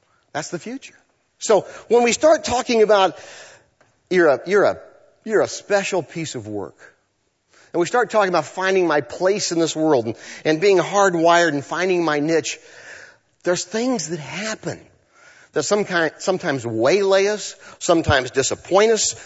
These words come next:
sometimes we, sometimes our, our opportunities are missed, sometimes they're delayed, sometimes they're forfeited, sometimes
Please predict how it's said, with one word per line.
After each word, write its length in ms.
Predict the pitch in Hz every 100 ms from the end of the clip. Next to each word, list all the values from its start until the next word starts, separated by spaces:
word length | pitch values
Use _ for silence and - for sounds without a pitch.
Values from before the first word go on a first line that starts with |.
| -
sometimes 600 | - 175 160 160 127 117
we, 160 | 107 101 - - -
sometimes 460 | - 170 175 165 135
our, 220 | 123 110 -
our 120 | 110
opportunities 680 | 127 - 143 170 147 110 104
are 60 |
missed, 560 | 98 135 233 233 - - - _ _ _ _ _ _
sometimes 440 | - 170 170 139 117
they're 120 | 107
delayed, 640 | 104 101 180 196 202 180 - - _ _ _ _ _ _ -
sometimes 380 | 160 151 135
they're 100 | 110
forfeited, 680 | 98 - 202 190 185 180 165 - _ _ _ _ _ _ _ _ _ _ _
sometimes 680 | - 143 143 135 127 117